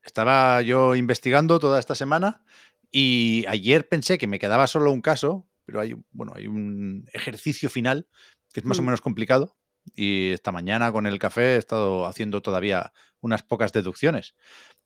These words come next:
Speaker 1: Pero, hostia, no me esperaba yo <laughs> esta introducción, pero fuera, fuera coñas y fuera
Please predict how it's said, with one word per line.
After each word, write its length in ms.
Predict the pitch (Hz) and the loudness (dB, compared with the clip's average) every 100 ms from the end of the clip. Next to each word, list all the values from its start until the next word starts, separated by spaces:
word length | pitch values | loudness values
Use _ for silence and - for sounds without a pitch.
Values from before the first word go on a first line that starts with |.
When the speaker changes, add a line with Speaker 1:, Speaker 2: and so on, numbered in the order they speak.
| - | -10
Speaker 1:
Pero, 1160 | - 123 117 117 110 107 101 95 90 87 82 87 - _ _ | 0 2 4 4 2 2 2 0 -2 -4 -6 -10 -16 _ _
hostia, 400 | - - 127 110 95 | -18 -10 -2 -2 -2
no 100 | 104 | -4
me 60 | |
esperaba 300 | 101 113 110 104 | -2 2 2 4
yo 440 | 104 104 101 101 - - - | 4 4 4 2 -4 -8 -2
<laughs> 680 | 262 - 294 285 285 262 - | 0 0 0 0 0 -2 0
esta 260 | 147 151 | 0 2
introducción, 720 | 139 147 143 139 135 160 220 - - - - _ | 2 4 2 2 4 4 2 -8 -18 -18 -20 _
pero 680 | 135 127 120 120 113 107 98 | 4 6 8 8 8 6 4
fuera, 460 | - 120 123 123 104 | 2 4 6 6 4
fuera 800 | 120 123 131 123 120 117 117 117 | 4 6 8 8 8 8 6 4
coñas 380 | 139 147 151 127 | 2 4 2 2
y 80 | 113 | -2
fuera 960 | 127 123 123 123 120 117 113 107 107 | 2 4 6 6 6 6 4 2 -2